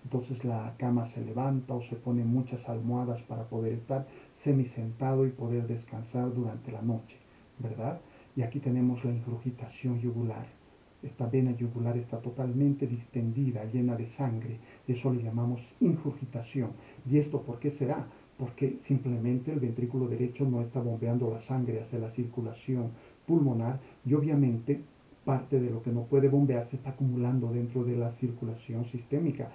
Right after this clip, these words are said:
Y este es uno de los segmentos más cercanos al corazón de la circulación sistémica, por lo tanto va a ser uno de los primeros afectados.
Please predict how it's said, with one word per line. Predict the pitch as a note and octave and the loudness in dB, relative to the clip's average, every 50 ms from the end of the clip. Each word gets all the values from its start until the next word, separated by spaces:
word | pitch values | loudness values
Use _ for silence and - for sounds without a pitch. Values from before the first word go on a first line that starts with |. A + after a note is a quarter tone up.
| - - - - - | -14 -20 -20 -8 -4
Y | A#2+ B2+ | -4 -2
este | C#3 - - - | -2 -2 -2 -2
es | F3+ - - | -2 -2 0
uno | E3+ F3 F3 | 0 0 2
de | D3+ C#3+ | 2 2
los | C3 B2 - - | 2 2 -2 -4
segmentos | - D3 - - E3+ F#3 F3+ - D3 C#3 - | -6 -8 -4 0 0 0 0 0 -4 -4 -4
más | D#3 D3 - | -6 -6 -2
cercanos | - D3+ C#3+ - - - F3 E3 C#3 - | -2 -2 -2 0 -2 -2 -2 -2 -2 -2
al | C#3 B2+ A#2+ | -4 -4 -2
corazón | - C#3 C3 C3 - - G3 A3 A3+ - - - - - - | -2 -2 -2 -2 -4 -4 -4 -4 -4 -6 -8 -16 -20 -20 -16
de | - - C3 C3+ | -4 2 4 4
la | B2 A#2+ | 4 2
circulación | - D3 C3 - - B2 A#2+ A#2+ - C#3+ C3+ B2+ | 0 -2 -2 0 0 -2 -2 -2 -2 -2 -2 -2
sistémica, | - C3 - - - B2 A2+ A2+ - C3+ B2 | -2 -6 -6 -4 -4 -2 -2 -2 -4 -4 -4
por | - C3+ C3 | -4 -4 -4
lo | B2 A#2+ | -4 -2
tanto | - C#3 C#3 C#3 C#3+ | 0 -2 0 0 0
va | B2+ | -4
a | A#2+ - | -2 0
ser | C#3 C3 | 0 2
uno | C3 C3 B2+ A#2+ | 2 4 2 2
de | A#2+ | 0
los | A#2 A#2 - | -2 -2 -4
primeros | - - C3 B2+ C3+ C3+ B2+ A2+ - | -4 -2 0 2 4 2 2 0 -2
afectados. | A#2+ A#2 - B2+ - - - A2+ A2 - - - | -6 -6 -6 -8 -6 -4 -6 -6 -6 -8 -12 -16